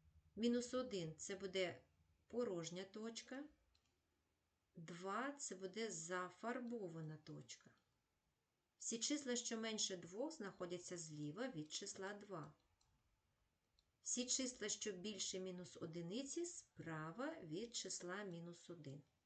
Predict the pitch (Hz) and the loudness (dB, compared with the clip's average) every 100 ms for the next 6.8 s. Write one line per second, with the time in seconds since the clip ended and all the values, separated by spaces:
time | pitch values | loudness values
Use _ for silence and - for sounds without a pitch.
0 | _ - _ _ - 202 220 277 415 392 | _ -20 _ _ -8 -2 4 6 4 4
1 | 285 240 262 233 208 247 285 254 - 202 | 4 4 4 4 2 4 4 4 2 -2
2 | 202 180 220 214 196 - 180 180 190 220 | -4 0 2 2 0 -2 -4 -4 -4 -4
3 | - 185 185 175 190 185 180 175 175 - | -4 -4 -2 -2 -2 -2 -2 -2 -4 -4
4 | 175 170 185 180 - 175 165 160 - - | -4 -2 -2 -2 -2 -2 -2 -4 -6 -6
5 | 165 175 175 262 277 185 160 156 - 226 | -4 -4 -2 -2 -2 -4 -4 -4 0 0
6 | 226 - 170 160 151 147 151 147 | 0 -2 -4 -4 -6 -6 -4 -8